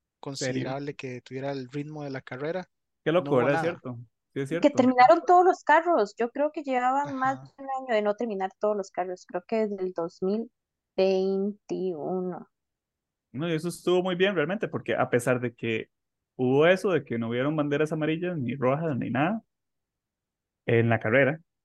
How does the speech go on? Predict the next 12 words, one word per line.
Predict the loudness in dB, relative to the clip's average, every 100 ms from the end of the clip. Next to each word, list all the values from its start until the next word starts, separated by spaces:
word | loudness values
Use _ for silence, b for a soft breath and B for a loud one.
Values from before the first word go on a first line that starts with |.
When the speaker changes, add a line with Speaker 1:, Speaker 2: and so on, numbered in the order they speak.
| _ 2
Speaker 2:
Ujú. | 2 0 0
Speaker 1:
este, | 2 2 0 -4 -8 -14 -18 _ _ _ _ _ _ _ _ _ -6
la | -4 0
carrera | 4 4 4
se | 0 -6 -2
mantuvo | 0 -2 -2 -2 -2
con | -2 -2
un | -2 -2 -4 -8 -14 _ _
ritmo | -4 -2 -2
interesante. | -4 -2 -2 -6 -8 -6
O |
sea, | 2 2 2 -2